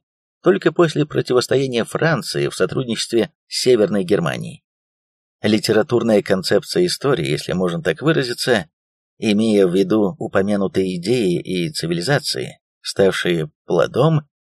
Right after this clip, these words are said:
их усвоения, проявляет склонность упускать из вида низовые элементарные движения, давление которых, как правило,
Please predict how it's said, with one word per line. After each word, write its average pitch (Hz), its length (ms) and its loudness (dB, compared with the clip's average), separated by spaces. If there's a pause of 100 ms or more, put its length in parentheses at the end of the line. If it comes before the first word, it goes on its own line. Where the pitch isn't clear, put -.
(220)
их - 380 -2
усвоения, 101 840 0 (580)
проявляет 143 600 4
склонность 165 680 -2
упускать 135 560 -2
из 98 140 -2
вида 170 460 0 (580)
низовые 127 840 0
элементарные 120 760 -2
движения, 98 720 0 (100)
давление 101 540 0
которых, 107 420 0
как 85 160 -2
правило, 104 540 0